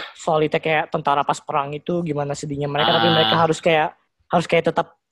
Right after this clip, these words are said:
Speaker 1: nyimbangin gitu kan, nyimbangin suasana, jadi kayak
Speaker 2: Iya.
Speaker 1: happy-happy gitu. Itu kelihatan banget sih di
Speaker 2: Gitu
Speaker 1: sini.
Speaker 2: sih, kadang kalau perang tuh ya, sekuat apapun lu, tetep aja lu bakalan nangis gitu. <laughs>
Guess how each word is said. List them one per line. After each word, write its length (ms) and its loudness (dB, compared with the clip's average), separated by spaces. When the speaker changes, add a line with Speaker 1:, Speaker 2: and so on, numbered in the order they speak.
Speaker 1:
nyimbangin 680 2
gitu 140 0
kan, 160 2
nyimbangin 580 -2
suasana, 720 0
jadi 200 -8
kayak 320 -4
Speaker 2:
Iya. 100 -14
Speaker 1:
happy-happy 540 -8
gitu. 220 -8
Itu 120 -10
kelihatan 280 -4
banget 160 -4
sih 80 -8
di 60 -4
Speaker 2:
Gitu 100 -12
Speaker 1:
sini. 160 -10
Speaker 2:
sih, 160 -2
kadang 300 -4
kalau 260 -2
perang 380 -4
tuh 160 -4
ya, 240 -4
sekuat 440 -8
apapun 480 -6
lu, 220 -6
tetep 260 -14
aja 200 -6
lu 180 -8
bakalan 400 -6
nangis 500 -4
gitu. 220 -14
<laughs> 360 -12